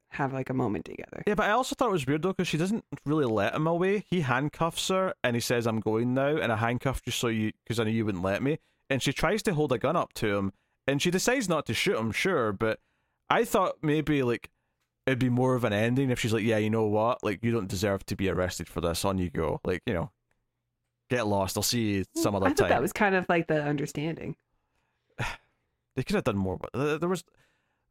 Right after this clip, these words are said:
Speaker 2: like, I've s-, I've just, I've seen this done better. I've seen everything in this movie done better. Like, e-, like, some of it's in John Carpenter's other movies, which is the really insane thing.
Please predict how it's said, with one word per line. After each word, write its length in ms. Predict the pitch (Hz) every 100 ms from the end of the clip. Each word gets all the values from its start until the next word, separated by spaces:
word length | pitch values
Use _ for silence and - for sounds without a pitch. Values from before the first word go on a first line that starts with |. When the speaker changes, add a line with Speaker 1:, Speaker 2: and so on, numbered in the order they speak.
| - - - _ _ _ -
Speaker 2:
like, 160 | -
I've 120 | 156
s-, 140 | - 180
I've 100 | 160
just, 160 | 202
I've 140 | 151 131
seen 280 | - 156 160
this 160 | 151
done 220 | - 123 104
better. 320 | 110 90 -
I've 100 | 117
seen 120 | 185
everything 380 | - 147 180 151
in 140 | 135 147
this 200 | 127 117
movie 260 | 110 101
done 220 | 107 95 87
better. 380 | 90 78 - - _
Like, 140 | 135 -
e-, 220 | 160 - 165
like, 180 | 139 175 _
some 200 | - 196
of 120 | 262
it's 120 | 208 185
in 220 | 165 156
John 280 | 120 156 151
Carpenter's 600 | - 170 165 139 139 120 -
other 260 | 143 139
movies, 480 | 123 170 196 131 104
which 160 | 123 123
is 100 | 113
the 100 | 123
really 220 | 190 139
insane 360 | 104 - 101 95
thing. 300 | 95 82